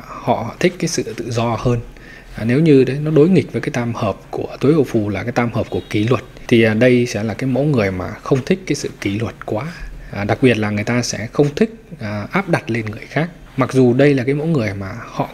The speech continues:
có cái tôi cũng khá là cao, nhưng mà sẽ khác so với cái tôi của, của tam hợp Tối Hổ Phù.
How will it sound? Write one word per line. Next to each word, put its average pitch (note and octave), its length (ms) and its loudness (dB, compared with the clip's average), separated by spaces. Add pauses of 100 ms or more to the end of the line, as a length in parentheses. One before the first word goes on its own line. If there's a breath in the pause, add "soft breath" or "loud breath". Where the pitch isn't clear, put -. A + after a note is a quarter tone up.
có E3 120 2
cái E3 240 2
tôi C3+ 240 4
cũng - 220 -10
khá C#3 160 -8
là C#3+ 200 -6
cao, A#2+ 280 -2 (200)
nhưng C3+ 100 0
mà G#2+ 100 0
sẽ G2+ 160 -2 (100)
khác G#3 220 -2 (100)
so B2 140 -8
với B2 120 -4
cái D3 180 2
tôi C#3+ 220 8
của, - 140 -8 (180)
của G2+ 100 -4
tam A#2 240 0
hợp A2 180 -2 (100)
Tối C3 120 2
Hổ C#3 160 -6
Phù. - 200 -8